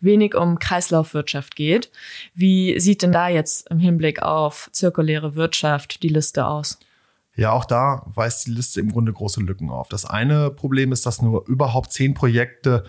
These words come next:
Speaker 2: sich dem Recycling widmen, also ungefähr zwanzig Prozent aller Projekte auf der Liste. Und die Projekte sind,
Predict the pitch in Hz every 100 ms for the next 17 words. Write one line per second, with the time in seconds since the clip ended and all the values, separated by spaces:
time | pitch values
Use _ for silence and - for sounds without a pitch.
0 | - _ - - 110 107 - 113 107 101
1 | 98 95 113 165 190 185 135 - 98 90
2 | - 117 113 110 - 120 - - 101 -
3 | 117 117 - 113 110 110 107 - - 98
4 | 101 98 147 - 180 185 - - - -
5 | - 113 - - 131 147 151 139 139 -
6 | 131 113 131 139 139 143 -